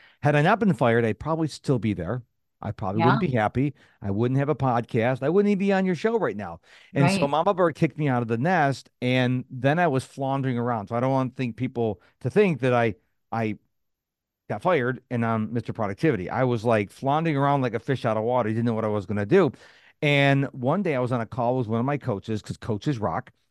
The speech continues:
Speaker 1: And, and I was
Speaker 2: <laughs> They do.
Speaker 1: uncharacteristically blue. Now, I'm Tigger from Winnie the Pooh. I, that's who I am
Speaker 2: That's
Speaker 1: in
Speaker 2: your
Speaker 1: real
Speaker 2: normal
Speaker 1: life.
Speaker 2: personality,
Speaker 1: Yes.
Speaker 2: huh?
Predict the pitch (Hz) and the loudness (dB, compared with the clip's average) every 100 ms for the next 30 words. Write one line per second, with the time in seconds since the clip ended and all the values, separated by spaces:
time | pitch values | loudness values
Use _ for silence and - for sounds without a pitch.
0 | _ _ _ - 135 131 131 131 - - | _ _ _ -2 2 2 2 0 -2 -6
1 | - 135 156 170 202 240 202 226 233 226 | -2 4 4 4 2 0 0 2 2 2
2 | 160 160 - 170 165 123 226 202 73 - | -2 -2 -4 -4 -4 -2 0 0 -2 -14
3 | _ - 135 117 214 170 - 214 135 95 | _ -6 -4 -2 -2 -2 0 0 0 -6
4 | 123 131 123 107 131 107 - _ 113 120 | -2 0 0 -2 -2 -4 -6 _ -4 -2
5 | 113 131 135 - 127 120 117 104 104 196 | 0 -2 -2 -4 0 0 0 -2 -2 0
6 | 196 202 196 196 202 170 - 180 - 170 | 0 2 2 4 4 2 0 -6 -2 0
7 | 160 160 139 131 170 | 2 2 2 0 -2